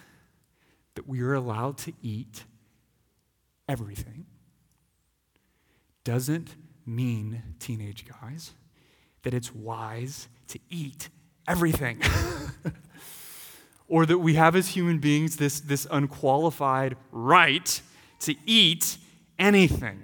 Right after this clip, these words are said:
okay? If you look at Genesis nine, verse three, it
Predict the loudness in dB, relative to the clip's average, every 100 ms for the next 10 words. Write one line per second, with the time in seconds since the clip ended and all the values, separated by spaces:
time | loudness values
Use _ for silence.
0 | -12 -2 0 0 0 2 2 2 0 0
1 | 0 0 -2 0 0 0 -2 -4 -6 -6
2 | -2 -2 0 -2 -6 -12 -20 -20 _ _
3 | _ _ _ _ _ _ _ _ _ _
4 | -20